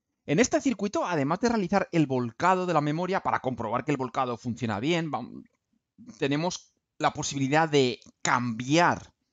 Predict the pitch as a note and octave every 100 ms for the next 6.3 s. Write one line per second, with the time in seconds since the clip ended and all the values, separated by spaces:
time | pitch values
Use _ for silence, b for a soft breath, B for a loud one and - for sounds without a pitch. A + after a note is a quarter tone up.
0 | _ _ _ _ _ _ _ _ - C3+
1 | B2+ B2+ C#3 C3+ A#2 - - - A#2 B2+
2 | C#3 A3+ G3+ D3+ A3+ B B - - D#3
3 | D#3+ D3+ C4 A3 A2+ - - _ _ _
4 | _ _ _ - D#3 D3 C3 G#3 A#3 -
5 | - G3+ G3 F#3+ F3+ F#3+ - F3+ F#3 F3+
6 | A#3+ A3+ -